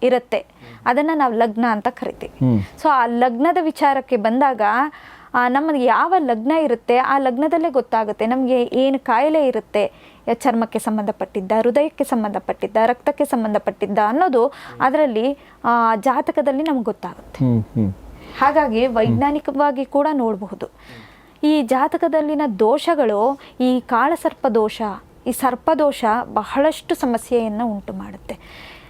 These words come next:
Speaker 1: ನಾನು ಈ ಸರ್ಪದೋಷವನ್ನ ಯಾವತ್ತೂನು ಇದಾಗ್ ತಗೊಂಡಿಲ್ಲ ಸುಲಭವಾಗಿ, ಯಾಕೆಂದ್ರೆ ನಾನು ಕಣ್ಣಾರೆ ನೋಡ್ಬಿಟ್ಟಿದ್ದೀನಿ
Speaker 2: ಹ್ಮ್.
Speaker 1: ಸರ್ಪದೋಷವನ್ನ.
Speaker 2: ಹ್ಮ್.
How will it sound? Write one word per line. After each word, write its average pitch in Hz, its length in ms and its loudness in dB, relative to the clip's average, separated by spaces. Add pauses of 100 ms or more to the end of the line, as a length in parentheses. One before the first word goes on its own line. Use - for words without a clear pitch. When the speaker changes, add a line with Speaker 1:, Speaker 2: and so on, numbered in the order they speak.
(280)
Speaker 1:
ನಾನು 320 220 2
ಈ 311 80 2
ಸರ್ಪದೋಷವನ್ನ 311 880 0 (380)
ಯಾವತ್ತೂನು 269 1200 2 (140)
ಇದಾಗ್ 262 460 0
ತಗೊಂಡಿಲ್ಲ 226 400 0 (200)
ಸುಲಭವಾಗಿ, 214 480 0
ಯಾಕೆಂದ್ರೆ 254 520 0
ನಾನು 247 260 0
ಕಣ್ಣಾರೆ 285 460 0
ನೋಡ್ಬಿಟ್ಟಿದ್ದೀನಿ 220 800 -4
Speaker 2:
ಹ್ಮ್. 220 120 0
Speaker 1:
ಸರ್ಪದೋಷವನ್ನ. - 960 -10
Speaker 2:
ಹ್ಮ್. 98 200 0